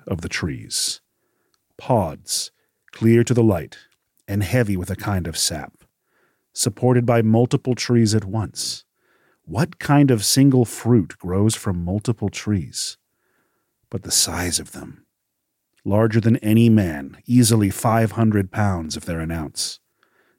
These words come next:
And inside these hanging bulbs are not seeds or pits, but sailing ships. Newborn vessels woven from living branch and bark, green and glistening, stubby masts protruding like undeveloped fingers.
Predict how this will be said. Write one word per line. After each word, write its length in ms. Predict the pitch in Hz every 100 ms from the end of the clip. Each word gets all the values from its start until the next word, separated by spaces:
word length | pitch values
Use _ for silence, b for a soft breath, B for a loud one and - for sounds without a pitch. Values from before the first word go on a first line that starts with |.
| -
And 120 | 92
inside 640 | 104 113 107 117 107 104
these 200 | 104 101
hanging 340 | 110 104 104
bulbs 400 | 98 101 98 101
are 40 | 95
not 260 | 104 117
seeds 360 | - 131 127 117
or 80 | 120
pits, 560 | - 80 - - - _ _ _ _ _ _ _ _ -
but 140 | 101
sailing 400 | - 95 73 64
ships. 580 | - - 53 - - - _ _ _ _ _ _ _ _ _ _ _
Newborn 600 | 92 110 107 110 110 110
vessels 520 | 98 90 87 71 -
woven 460 | 80 85 98 98 101
from 300 | - 104 95
living 340 | 101 104 104
branch 460 | 92 92 95 95 -
and 160 | 95
bark, 440 | 90 67 - _ _ _ _ _ _ _ _
green 440 | 101 117 127 135
and 240 | 135 117 104
glistening, 680 | 107 104 - 85 67 _ _ _ _ _
stubby 480 | - - 123 117
masts 580 | 110 107 107 90 - -
protruding 540 | - 110 - 120 110 101
like 240 | 101 101
undeveloped 580 | 98 104 98 95 95 -
fingers. 720 | - 101 82 65 - - -